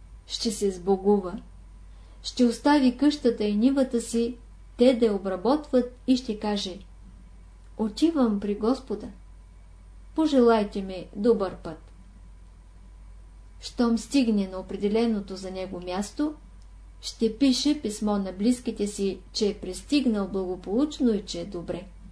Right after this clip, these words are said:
Само така ще разберете какво представлява онзи свят. И днес има хора, които говорят с жителите на онзи свят.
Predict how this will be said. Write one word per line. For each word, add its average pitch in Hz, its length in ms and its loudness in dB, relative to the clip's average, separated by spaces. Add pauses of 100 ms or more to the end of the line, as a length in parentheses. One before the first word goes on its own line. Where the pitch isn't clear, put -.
(1400)
Само 254 360 2
така 233 520 -2 (260)
ще - 280 0
разберете 220 680 2
какво 226 520 -2
представлява 202 840 -4 (280)
онзи 180 320 -6
свят. 156 340 -12 (2500)
И 277 120 6
днес 311 360 4
има 247 280 8
хора, 269 380 4
които 247 300 2
говорят 233 560 4
с 233 60 -4
жителите 202 600 -4
на 175 160 -10
онзи 170 240 -12
свят. 170 280 -12